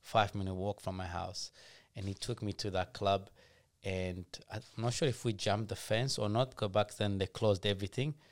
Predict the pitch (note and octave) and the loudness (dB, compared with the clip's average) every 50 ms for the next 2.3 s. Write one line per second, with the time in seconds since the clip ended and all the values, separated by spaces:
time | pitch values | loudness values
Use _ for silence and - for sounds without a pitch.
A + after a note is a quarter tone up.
0 | - - - _ - - F#2+ F#2+ F#2 F#2 F#2 F#2 F#2+ A#2 - _ _ _ _ - | -20 -20 -20 _ -2 0 2 2 2 0 0 -2 -4 -8 -12 _ _ _ _ -6
1 | G#2+ F#2+ - G#2+ A2 A#2 G2+ G2 - - G2+ G2 G2+ G#2 - - A2 G2+ G2 F#2+ | -4 0 4 4 4 4 2 -2 -2 -2 -2 -2 -2 -2 -2 -2 -2 -2 -2 -2
2 | F#2 F#2 F#2+ G#2 A2+ | 0 -2 -2 -2 -4